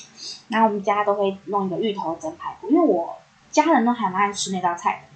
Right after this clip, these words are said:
的，我婶婶啊等等这些都蛮喜欢吃的。然后有一次就是我有特别问我阿嬷，就看我阿嬷怎么去做那道菜，因为其实很简单，里面的材料其实就只有排骨跟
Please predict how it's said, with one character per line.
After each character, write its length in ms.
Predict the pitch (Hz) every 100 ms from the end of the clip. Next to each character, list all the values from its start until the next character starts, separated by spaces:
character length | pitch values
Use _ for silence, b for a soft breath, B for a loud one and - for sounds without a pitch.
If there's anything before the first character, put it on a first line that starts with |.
| -
的， 60 | -
我 80 | 208
婶 260 | 214 170
婶 240 | 175 185 190
啊 640 | 180 180 175 175 175 175
等 140 | 175 170
等 100 | 165
这 80 |
些 60 | 180
都 100 | 190
蛮 140 | 185
喜 80 | 175
欢 100 | 165
吃 280 | 160 - 165
的。 160 | - - _ _ _ _ _ - _ B B B B B B
然 160 | - 262
后 160 | 330 - _ _ _ _ _ _
有 160 | 208 220
一 60 |
次 320 | 254 - 349 294
就 160 | 294
是 220 | 294 285
我 140 | 233 233
有 100 | 202
特 180 | 196 240
别 140 | 175
问 160 | 180 190
我 80 | 160
阿 80 |
嬷， 220 | 165 180 156 - -
就 80 |
看 200 | 254 285
我 40 | 196
阿 120 | 170
嬷 100 | 208 196
怎 80 |
么 100 | 160
去 80 | 175
做 240 | 190 196 170
那 100 | 160
道 120 | 160
菜， 140 | 160 -
因 80 |
为 80 | 302
其 80 | 277
实 140 | 214
很 100 | 202
简 160 | 196 160
单， 260 | 160 165 185
里 100 | 175
面 220 | 226 240
的 420 | 214 175 156 147 147 -
材 180 | - 185
料 140 | 202
其 100 | 196
实 80 | 160
就 120 | 190
只 140 | 185
有 200 | 160 156 - _ 294 B - _
排 200 | - 165
骨 240 | 190 - - _ _ _ _ _ -
跟 420 | 185 170 180